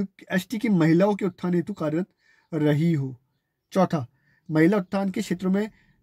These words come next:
Government of India या फिर Government of राजस्थान जो है उसकी स्कीम्स जो है उनका लाभ जो है वो लक्षित वर्ग तक पहुंचाने में उल्लेखनीय योगदान रहा हो, मतलब लाभ दिलवाया हो।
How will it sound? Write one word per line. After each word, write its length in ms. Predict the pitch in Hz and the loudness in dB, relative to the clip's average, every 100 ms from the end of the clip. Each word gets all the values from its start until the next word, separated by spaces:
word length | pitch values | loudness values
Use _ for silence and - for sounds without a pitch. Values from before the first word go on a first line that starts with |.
| _ | _
Government 340 | 160 185 202 202 | 2 2 2 0
of 80 | |
India 260 | 180 175 208 | 0 2 2
या 100 | 220 | 2
फिर 140 | 196 | -2
Government 460 | 220 160 160 175 196 | -6 -2 -2 0 -2
of 80 | 202 | -2
राजस्थान 440 | 170 156 - 190 | -2 -2 -2 -2
जो 100 | 190 | 2
है 100 | 185 | 2
उसकी 240 | 196 - 202 | 0 -4 -6
स्कीम्स 480 | - 214 233 220 | -6 -4 -2 -2
जो 160 | 196 202 | 0 2
है 120 | 185 | 2
उनका 340 | 208 180 170 214 | 2 -4 -4 -2
लाभ 380 | 151 160 196 | 0 2 0
जो 120 | 180 185 | 0 0
है 140 | 175 | 2
वो 140 | 180 | 0
लक्षित 380 | 190 170 - 190 | 0 -2 -2 -2
वर्ग 220 | 160 160 147 | 0 -2 -4
तक 120 | 131 - _ _ | -10 -12 _ _
पहुंचाने 400 | 160 156 175 170 | -4 -2 2 2
में 120 | 180 | 2
उल्लेखनीय 440 | 208 165 160 - 190 | 4 2 2 0 0
योगदान 400 | 165 147 160 151 | 2 0 -2 -2
रहा 140 | 139 | -2
हो, 200 | 147 139 - _ - | -4 -6 -10 _ -10
मतलब 280 | 147 170 165 - - | -4 -2 -4 -8 -2
लाभ 140 | 160 156 | 0 2
दिलवाया 360 | 151 147 139 | 2 2 2
हो। 200 | 139 135 | -2 -8